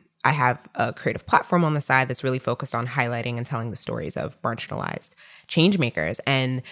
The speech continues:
during this time, I decided to start the money that I used to spend on my happy hours <laughs> with friends in the city. Um, I started donating to various causes that were really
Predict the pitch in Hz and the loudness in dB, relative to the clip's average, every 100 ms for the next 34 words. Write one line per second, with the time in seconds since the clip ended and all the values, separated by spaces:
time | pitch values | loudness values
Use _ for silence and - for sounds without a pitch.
0 | - - 143 131 - - 147 139 123 127 | -6 0 2 2 -2 2 4 4 2 0
1 | 127 123 - 131 - 120 120 127 131 131 | 0 -2 -2 -2 0 -2 -2 -2 0 0
2 | 127 120 123 - - 127 110 110 101 65 | 0 0 -2 -4 -2 -2 0 -2 -4 -4
3 | 147 - - - - - - 175 - - | -4 -4 -4 -4 -4 -4 -4 -4 -4 -6
4 | - 175 135 143 - 160 - 170 170 156 | -4 -4 -4 -4 -2 0 2 4 4 4
5 | - 156 - 131 135 131 151 185 123 113 | 2 0 2 0 0 2 2 2 0 -4
6 | 120 - - 147 139 135 131 - 131 143 | -8 -12 -8 -2 0 2 0 0 2 2
7 | 135 117 127 123 123 131 127 123 | 0 -4 -2 -2 -4 -4 -4 -6